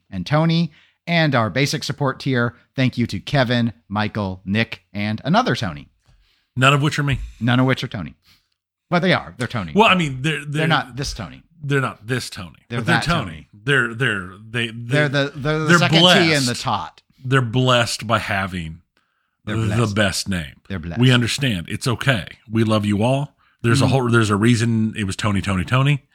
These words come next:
Speaker 1: Mm-hmm.
Speaker 2: I mean, they had to, they just picked the best name for the group. That's
Speaker 1: Yeah.
Speaker 2: how it is. It's
Speaker 1: That's
Speaker 2: just
Speaker 1: how,
Speaker 2: the best name.
Speaker 1: how it always will be, I
Speaker 2: Yes.
Speaker 1: suppose. So let's bounce to Pinball Tony, this Tony, and the other Tonys who are probably listening. Thank you, other Tonys.
Speaker 2: Pinballs.
Speaker 1: So let's start with the big dog,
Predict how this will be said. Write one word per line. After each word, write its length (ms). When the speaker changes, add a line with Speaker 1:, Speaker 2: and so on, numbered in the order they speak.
Speaker 1:
Mm-hmm. 300
Speaker 2:
I 120
mean, 380
they 100
had 200
to, 80
they 160
just 240
picked 220
the 80
best 260
name 260
for 140
the 140
group. 340
That's 120
Speaker 1:
Yeah. 80
Speaker 2:
how 80
it 80
is. 340
It's 80
Speaker 1:
That's 40
Speaker 2:
just 200
Speaker 1:
how, 40
Speaker 2:
the 80
best 220
name. 140
Speaker 1:
how 160
it 60
always 260
will 160
be, 280
I 80
Speaker 2:
Yes. 180
Speaker 1:
suppose. 220
So 120
let's 140
bounce 260
to 80
Pinball 380
Tony, 340
this 260
Tony, 360
and 180
the 80
other 160
Tonys 360
who 80
are 40
probably 300
listening. 340
Thank 220
you, 140
other 100
Tonys. 220
Speaker 2:
Pinballs. 720
Speaker 1:
So 160
let's 140
start 320
with 140
the 60
big 200
dog, 420